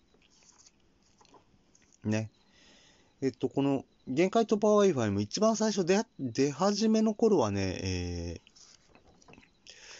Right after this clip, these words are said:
無制限で使えるなんていろいろ言われてたんですけども、今は、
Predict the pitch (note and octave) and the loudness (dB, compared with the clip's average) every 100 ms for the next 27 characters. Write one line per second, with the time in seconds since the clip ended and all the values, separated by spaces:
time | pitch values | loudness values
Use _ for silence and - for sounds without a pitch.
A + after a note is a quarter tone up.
0 | - A#2 A#2+ E3 B2+ A2+ F#2 F2 - A2+ | -4 0 2 2 2 0 0 -4 -4 -4
1 | A2+ A2 - A2 A#2 B2 B2 C#3+ C#3 C#3 | -4 -6 -8 -10 -8 -6 -4 -2 -2 0
2 | D#3+ F#3 G3+ F#3+ A#2 F2+ E2+ - G2 A2+ | 0 -2 -4 -2 -2 -4 -6 -6 -4 -2
3 | B2 F#3+ G3+ E3 G#2 - | -2 0 2 2 0 -2